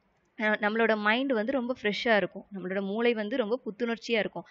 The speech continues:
அந்த நேரம் படிக்கும்போது, நம்ம என்ன படிக்கிறோமோ, அது நமக்கு மனப்பாடம் ஆகும், மைண்டுக்குள்ள போகும், சரிங்களா? பாருங்க, காலை எழுந்தவுடன் படிப்பு.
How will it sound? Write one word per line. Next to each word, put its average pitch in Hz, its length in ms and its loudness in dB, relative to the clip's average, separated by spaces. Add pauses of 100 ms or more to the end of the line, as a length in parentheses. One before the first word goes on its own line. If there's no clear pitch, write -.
(220)
அந்த 208 240 0
நேரம் 226 220 4
படிக்கும்போது, 202 520 -2
நம்ம 202 300 -4
என்ன 233 360 -2
படிக்கிறோமோ, 190 440 -4
அது 196 160 -2
நமக்கு 180 340 -4 (360)
மனப்பாடம் 208 440 2
ஆகும், - 320 -2
மைண்டுக்குள்ள 196 460 -2 (100)
போகும், 170 280 -4
சரிங்களா? 190 380 -4 (540)
பாருங்க, 196 340 2 (440)
காலை 226 600 2
எழுந்தவுடன் 202 720 2 (200)
படிப்பு. 185 500 0